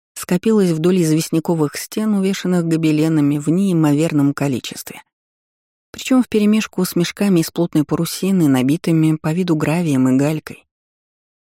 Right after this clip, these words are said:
с бесценными напольными вазами из чаинского фарфора, из широких горловин которых вывешивались нити жемчугов разных оттенков,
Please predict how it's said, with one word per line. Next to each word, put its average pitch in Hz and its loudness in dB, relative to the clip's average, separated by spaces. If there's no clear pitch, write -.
с 175 -2
бесценными 202 0
напольными 175 2
вазами 156 2
из - -6
чаинского 127 -2
фарфора, - -8
из 202 0
широких 202 0
горловин 175 2
которых 170 -2
вывешивались 151 0
нити 160 0
жемчугов 135 0
разных 143 -2
оттенков, - -8